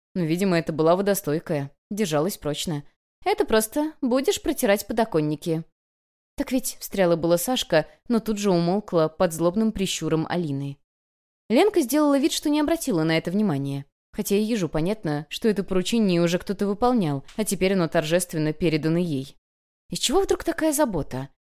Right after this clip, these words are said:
Или это ритуал посвящения новеньких? «Протирать нужно каждый день и перед каждым уроком». Ерчева ехидно скривила губки.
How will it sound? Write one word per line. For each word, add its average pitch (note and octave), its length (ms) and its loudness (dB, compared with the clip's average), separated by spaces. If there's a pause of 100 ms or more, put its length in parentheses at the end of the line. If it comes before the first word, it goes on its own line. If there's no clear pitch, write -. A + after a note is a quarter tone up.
Или F#3+ 200 4
это G3 180 4
ритуал G#3 380 4
посвящения G#3 600 0
новеньких? C#3 600 -2 (720)
«Протирать D#4 440 0
нужно D#4+ 260 0
каждый A#3+ 360 2
день G3+ 320 -2
и D#4 100 -4
перед - 240 0
каждым A3+ 340 2
уроком». E3+ 500 0 (220)
Ерчева D#3+ 420 -4
ехидно D#3 440 -2
скривила D#3+ 440 -2
губки. D3+ 520 -6